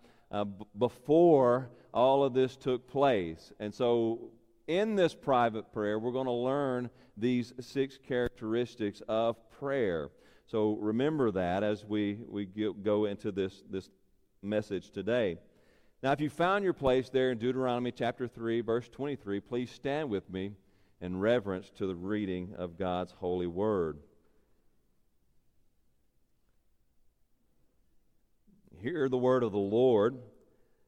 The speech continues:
And I pleaded with the Lord at that time, saying, "O Lord God,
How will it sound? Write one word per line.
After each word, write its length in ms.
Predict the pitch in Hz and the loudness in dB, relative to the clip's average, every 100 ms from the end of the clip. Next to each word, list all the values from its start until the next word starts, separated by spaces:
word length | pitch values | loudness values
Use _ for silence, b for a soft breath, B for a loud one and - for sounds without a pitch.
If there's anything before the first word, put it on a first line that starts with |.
| _ 120 | _ -4
And 160 | 123 | -4
I 300 | 117 147 170 | -2 0 0
pleaded 640 | 165 - 165 190 151 107 92 | -2 0 0 4 4 2 2
with 280 | 104 110 - | 0 0 0
the 60 | |
Lord 640 | 98 92 90 98 107 117 113 - | -2 0 2 4 2 0 -10 -6
at 220 | 110 113 | -4 -2
that 260 | 123 139 - | 0 -2 -4
time, 400 | 117 92 95 107 | -6 -4 -4 -6
saying, 640 | - 156 151 110 90 87 - _ _ _ _ _ - | -2 2 2 2 -2 -8 -12 _ _ _ _ _ -2
"O 180 | 117 | 2
Lord 380 | 139 135 135 120 | 4 6 4 2
God, 420 | 123 123 104 76 | -2 -2 -4 -8